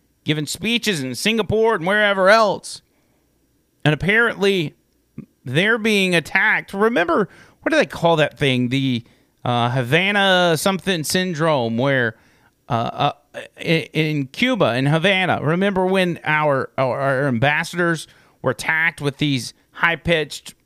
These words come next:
microwave frequencies, and it almost blew out their eardrums and made them sick and everything, all, all that, that happened during the Obama administration? You remember that?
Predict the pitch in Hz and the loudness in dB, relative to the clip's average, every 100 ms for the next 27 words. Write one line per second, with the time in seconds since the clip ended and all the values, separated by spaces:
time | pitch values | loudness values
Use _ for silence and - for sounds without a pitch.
0 | - 151 170 165 170 160 160 135 - 165 | -6 -2 0 0 2 2 0 -2 -2 -2
1 | 156 175 147 185 180 165 - - _ _ | -2 -4 -4 -2 -2 -2 -8 -16 _ _
2 | _ _ _ 135 143 143 _ - 151 175 | _ _ _ -4 -2 -4 _ -6 -2 0
3 | 160 120 120 170 185 165 165 143 139 156 | 0 0 0 2 2 2 0 -2 0 -2
4 | 156 131 160 165 147 127 127 165 139 120 | -2 0 2 2 0 0 0 0 -2 -2
5 | 156 151 147 143 147 147 147 135 151 156 | -2 -2 -4 -4 -2 -2 0 2 2 2
6 | 156 147 151 135 156 156 147 147 143 131 | -2 -2 -4 0 0 0 -2 0 0 0
7 | 143 151 147 151 143 165 170 226 285 277 | 0 0 -2 -2 -2 -2 -2 -4 -4 -2
8 | 285 269 | -2 -4